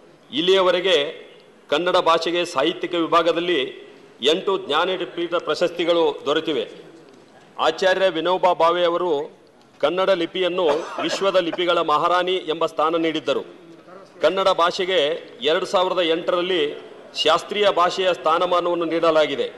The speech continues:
ಹೀಗಾಗಿ ಭಾಷೆಯ ಬೆಳವಣಿಗೆ ಮತ್ತು ಸಂಶೋಧನೆಗಾಗಿ ಎರಡು ಸಾವಿರದ ಹನ್ನೊಂದರಲ್ಲಿ ಮೈಸೂರಿನ ಭಾರತೀಯ ಭಾಷೆಗಳ ಕೇಂದ್ರ ಸಂಸ್ಥೆಯಲ್ಲಿ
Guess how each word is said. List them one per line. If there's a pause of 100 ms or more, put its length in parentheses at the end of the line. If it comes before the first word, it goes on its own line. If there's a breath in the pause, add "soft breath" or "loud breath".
(640)
ಹೀಗಾಗಿ
ಭಾಷೆಯ
ಬೆಳವಣಿಗೆ
ಮತ್ತು
ಸಂಶೋಧನೆಗಾಗಿ (680)
ಎರಡು
ಸಾವಿರದ
ಹನ್ನೊಂದರಲ್ಲಿ (260)
ಮೈಸೂರಿನ
ಭಾರತೀಯ
ಭಾಷೆಗಳ
ಕೇಂದ್ರ
ಸಂಸ್ಥೆಯಲ್ಲಿ